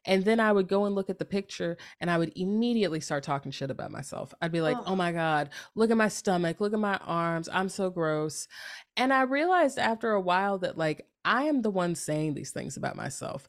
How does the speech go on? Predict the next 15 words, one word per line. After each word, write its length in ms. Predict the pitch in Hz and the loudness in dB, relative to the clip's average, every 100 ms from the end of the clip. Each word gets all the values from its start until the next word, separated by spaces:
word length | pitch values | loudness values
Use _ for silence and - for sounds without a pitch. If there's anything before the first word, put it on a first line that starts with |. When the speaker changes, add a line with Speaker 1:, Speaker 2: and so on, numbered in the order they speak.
| - - - | -18 -16 0
Speaker 1:
It's 300 | 202 214 - | 2 4 2
not 480 | 208 208 226 233 - _ _ - | 2 4 2 0 -4 _ _ 0
the 80 | 214 | 4
media. 760 | 226 220 202 185 175 165 170 - | 6 4 2 4 4 4 4 2
It's 280 | 180 185 214 | 0 0 0
not 340 | 196 202 - | 2 2 0
my 200 | 285 226 | 0 0
parents. 760 | 226 185 190 175 170 170 170 170 | -2 0 2 2 2 2 0 -2
It's 140 | 170 | -2
not 160 | 196 196 | 0 2
my 160 | 214 | 0
friends. 720 | 220 - 175 165 160 160 - - | -2 -2 0 2 2 -2 -4 -4
It 160 | 170 180 | 0 2
is 320 | 175 156 139 | 2 0 -6
me. 640 | 131 135 190 - - - | -8 -6 -6 -8 -14 -18